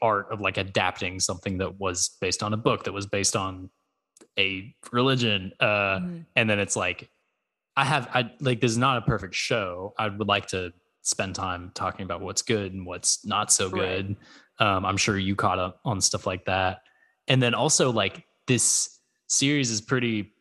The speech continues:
Speaker 1: personal for me because it, like, got under my skin because, and I'm,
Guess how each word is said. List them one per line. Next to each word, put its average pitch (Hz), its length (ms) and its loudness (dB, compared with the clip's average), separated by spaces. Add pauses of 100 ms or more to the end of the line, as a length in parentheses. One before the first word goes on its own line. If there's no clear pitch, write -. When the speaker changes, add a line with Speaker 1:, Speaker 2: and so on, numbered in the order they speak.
(140)
Speaker 1:
personal 110 1040 -2
for 101 260 -4
me 107 420 0
because 101 560 -2
it, 92 140 -8
like, 92 440 -4 (840)
got 104 320 0 (1120)
under 139 300 4
my 104 180 0
skin 120 680 0
because, 107 520 -2
and 120 120 0
I'm, 104 220 -4